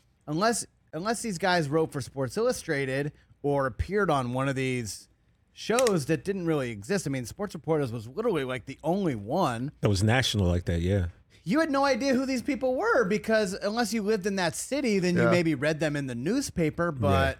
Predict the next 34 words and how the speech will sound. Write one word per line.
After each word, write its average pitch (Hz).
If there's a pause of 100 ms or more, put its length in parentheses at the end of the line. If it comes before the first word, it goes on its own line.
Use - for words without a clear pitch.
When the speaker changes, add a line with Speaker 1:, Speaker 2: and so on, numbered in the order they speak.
(640)
Speaker 1:
you 165
just 160
had 170
no 156
exposure 180
to 131
these 120
guys. 131
And 127
now 143
kinda 123 (380)
social 107
media 190
and 123
everyone's 143
got 147
their 120
own 107
platform. 170 (400)
And 262
they're 349
also, 294
look, 220
I 185
mean, 196 (160)
I -
do 214
it 185
here 202
from 196
time 180
to 165
time 160
too. 214